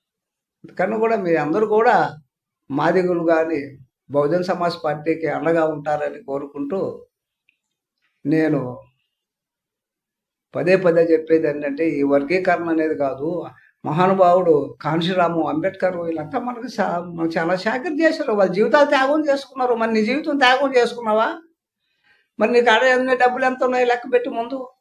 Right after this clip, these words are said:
నువ్వు ఏపీలో కానీ ఉంటే నీ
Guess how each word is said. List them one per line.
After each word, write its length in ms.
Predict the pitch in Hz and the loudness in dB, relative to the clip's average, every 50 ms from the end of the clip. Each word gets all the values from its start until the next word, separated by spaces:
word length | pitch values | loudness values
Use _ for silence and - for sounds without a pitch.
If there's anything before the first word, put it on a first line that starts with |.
| _ _ _ _ _ _ _ _ _ _ _ _ _ _ _ _ _ _ _ _ _ _ _ _ _ _ _ _ _ - - | _ _ _ _ _ _ _ _ _ _ _ _ _ _ _ _ _ _ _ _ _ _ _ _ _ _ _ _ _ -2 0
నువ్వు 140 | 214 233 247 | 4 6 8
ఏపీలో 420 | 240 262 302 - 339 339 320 320 311 | 10 8 8 8 6 6 8 8 8
కానీ 200 | 311 294 285 285 | 8 6 6 6
ఉంటే 180 | 277 277 285 | 6 6 6
నీ 120 | 285 294 | 6 6